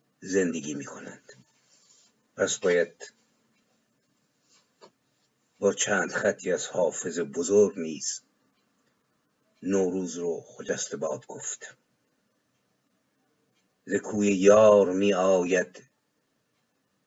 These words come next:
نسیم باد نوروزی،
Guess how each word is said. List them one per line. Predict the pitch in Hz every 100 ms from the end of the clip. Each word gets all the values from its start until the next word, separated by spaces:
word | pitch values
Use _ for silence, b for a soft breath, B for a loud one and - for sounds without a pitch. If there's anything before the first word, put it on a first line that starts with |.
| _ _ _ _ -
نسیم | 98 - - 104 92 92
باد | - - 101 104 92 82 82
نوروزی، | 82 82 73 73 71 85 76 69